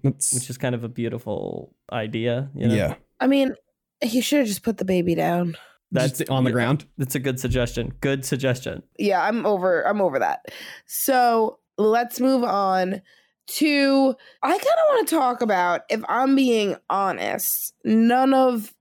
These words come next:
Speaker 3: any of the people in this, and I
Speaker 2: None
Speaker 3: do
Speaker 2: of the
Speaker 3: wanna
Speaker 2: soldiers, all before,
Speaker 3: Yeah.
Speaker 2: y-, all the run-up stuff you don't need to get into.
Speaker 3: I just feel like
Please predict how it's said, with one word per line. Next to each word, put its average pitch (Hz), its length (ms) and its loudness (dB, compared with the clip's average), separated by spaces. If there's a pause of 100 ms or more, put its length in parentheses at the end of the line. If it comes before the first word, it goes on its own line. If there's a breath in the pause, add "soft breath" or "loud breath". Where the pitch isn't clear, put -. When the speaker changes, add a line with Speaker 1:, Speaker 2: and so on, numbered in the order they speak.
(140)
Speaker 3:
any 226 320 0
of 202 200 -2
the 190 460 2 (300)
people 190 600 -2 (200)
in 160 220 -2
this, - 380 -4
and 107 180 -2
I 104 60 0
Speaker 2:
None 139 100 -2
Speaker 3:
do 139 60 -2
Speaker 2:
of - 80 0
the - 40 0
Speaker 3:
wanna 123 100 -4
Speaker 2:
soldiers, 127 540 -2
all 127 240 2
before, 120 180 0 (200)
Speaker 3:
Yeah. 143 280 -2
Speaker 2:
y-, 147 80 -6
all 160 220 2
the 160 140 0
run-up 147 400 0
stuff 156 360 -2
you 139 60 0
don't 131 160 0
need 131 140 0
to 131 80 0
get 131 180 0
into. 139 400 -2 (180)
Speaker 3:
I 269 120 0
just 349 240 0
feel 403 160 2
like 370 200 2